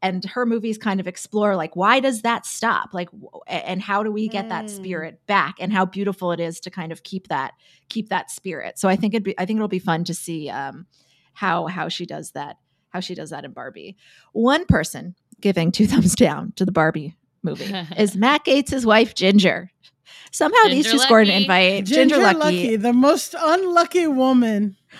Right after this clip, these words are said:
Speaker 1: Was she a thing before she married Matt Gaetz?
Speaker 2: Her, her family, or wasn't, or
Speaker 1: Mm.
Speaker 2: isn't her family, like, prominent
Speaker 1: Yeah.
Speaker 2: Republicans? Or not Republican politicians, but, like, donors and, like,
Speaker 1: Prob-,
Speaker 2: they're
Speaker 1: that
Speaker 2: in the same
Speaker 1: tracks.
Speaker 2: social group.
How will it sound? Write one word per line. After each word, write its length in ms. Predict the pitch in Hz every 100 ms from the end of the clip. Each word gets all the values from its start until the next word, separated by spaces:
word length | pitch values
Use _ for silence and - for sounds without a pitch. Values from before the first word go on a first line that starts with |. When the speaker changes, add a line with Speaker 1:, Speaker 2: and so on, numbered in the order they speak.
| - _ _ _ _ -
Speaker 1:
Was 120 | 294
she 140 | 370
a 120 | 539 622
thing 180 | 427 415
before 400 | 403 - 233 254
she 120 | 277
married 320 | 247 247 254
Matt 200 | 240 247
Gaetz? 420 | 262 262 - - _ _ _ _ _ _ _ _
Speaker 2:
Her, 280 | - 330 311 - - 220
her 180 | 339
family, 680 | 339 - 269 269 277 285 285
or 260 | 277 233 233
wasn't, 540 | - 247 247 277 233
or 40 | 214
Speaker 1:
Mm. 160 | 214
Speaker 2:
isn't 200 | 233 294
her 80 | 294
family, 340 | 277 226 240 240
like, 240 | 226 190
prominent 380 | - 220 240 208 208
Speaker 1:
Yeah. 220 | 208 143
Speaker 2:
Republicans? 420 | 160 202 214 196 - - - - - 233
Or 140 | 240
not 260 | 240 262 220
Republican 680 | 233 185 240 233 233 240 220
politicians, 560 | 190 208 190 202 214 196
but, 80 | 190
like, 180 | 190 170
donors 560 | 190 190 190 185 190
and, 140 | 190 175
like, 160 | 180 - -
Speaker 1:
Prob-, 220 | 220 180
Speaker 2:
they're 160 | 226 226
Speaker 1:
that 160 | 202
Speaker 2:
in 60 | 247
the 100 | 240
same 240 | - 240
Speaker 1:
tracks. 80 | 233
Speaker 2:
social 440 | - 226 226 240 214
group. 540 | 196 220 214 214 185